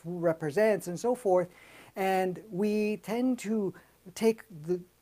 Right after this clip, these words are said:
the essence of who we are, that you, we had a very good, strong taste of it as we were a child, and compress it right down to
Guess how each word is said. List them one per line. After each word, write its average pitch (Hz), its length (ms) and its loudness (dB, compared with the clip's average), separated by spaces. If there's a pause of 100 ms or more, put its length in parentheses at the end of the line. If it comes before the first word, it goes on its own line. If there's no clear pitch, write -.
(140)
the 196 200 4
essence 240 460 0
of 180 140 -2 (180)
who 233 160 2
we 202 260 2
are, 175 420 4
that 165 160 0
you, 180 260 -6
we 196 100 2
had 185 180 0
a 190 60 2
very 254 400 8
good, 214 180 4
strong 190 380 -4
taste 214 360 -2
of 170 100 0
it 156 180 0
as 185 380 2
we 202 180 2
were 185 240 2
a - 60 -4
child, 214 720 0 (580)
and 180 480 0 (380)
compress 226 720 0
it 226 140 2
right 214 380 2
down 202 540 4
to 190 480 -2